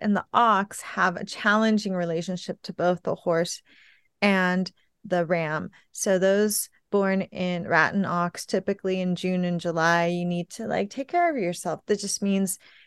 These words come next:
take things extra slow, practice more self-care, and do things that support you.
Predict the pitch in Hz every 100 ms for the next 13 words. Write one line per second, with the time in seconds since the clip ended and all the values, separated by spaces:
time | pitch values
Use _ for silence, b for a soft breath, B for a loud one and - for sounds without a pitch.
0 | - 226 185 - 196 202 202 - 202 190
1 | - 254 254 220 185 180 175 151 _ _
2 | _ _ _ - 208 202 214 214 202 196
3 | 196 185 - - 190 180 170 170 b b
4 | b _ 196 190 185 180 175 - 254 254
5 | 247 254 214 208 233 - -